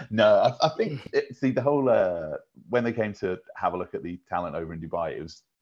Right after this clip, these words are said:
like, the first wave of the big public, uh, big publicized tryout that they had at Dubai Opera House. So they came down and had a look at the talent. This was when they were really looking at the expansions for N X T branches all over the world.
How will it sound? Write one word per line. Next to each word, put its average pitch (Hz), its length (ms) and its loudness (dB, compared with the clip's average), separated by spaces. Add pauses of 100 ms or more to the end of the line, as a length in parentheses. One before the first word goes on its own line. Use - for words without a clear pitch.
(140)
like, 80 200 -10
the - 60 -20 (140)
first 104 280 0
wave 95 300 -2
of 95 220 -4
the 90 360 -6 (140)
big 92 200 -2 (480)
public, 90 340 2 (720)
uh, - 120 2 (300)
big 113 160 0
publicized 92 520 0
tryout 87 240 2
that 78 100 -6
they 78 100 -4
had 82 220 -4
at 65 100 -12
Dubai 78 280 -4
Opera 76 260 -6
House. 65 260 -10 (400)
So 85 120 -6
they 90 80 -4
came 92 240 -4
down 85 220 0
and 78 80 -10
had 80 160 -6
a 85 40 -6
look 80 160 -8
at - 80 -10
the - 60 -14
talent. 85 340 -6
This 107 240 -4
was 98 240 -8
when 85 160 -8
they 85 100 -4
were 82 120 -8
really 85 440 -6
looking 85 360 -10
at 73 180 -8 (600)
the 80 460 -4
expansions 80 580 -10
for 85 140 -6
N 85 80 -2
X - 220 -12
T 90 220 -6
branches 90 440 -2
all 90 180 0
over 90 200 0
the 90 60 -4
world. 98 320 2